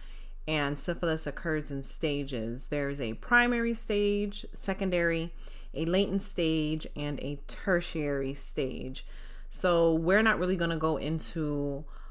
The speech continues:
all the different stages and the s-, specifically what happens during each stage of infection,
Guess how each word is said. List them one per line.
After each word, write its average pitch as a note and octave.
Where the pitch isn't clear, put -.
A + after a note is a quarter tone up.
all D#3+
the D#3+
different E3
stages D3+
and C#3
the A#2+
s-, -
specifically E3+
what D3
happens D3
during D3
each D#3+
stage C#3
of C#3
infection, C3+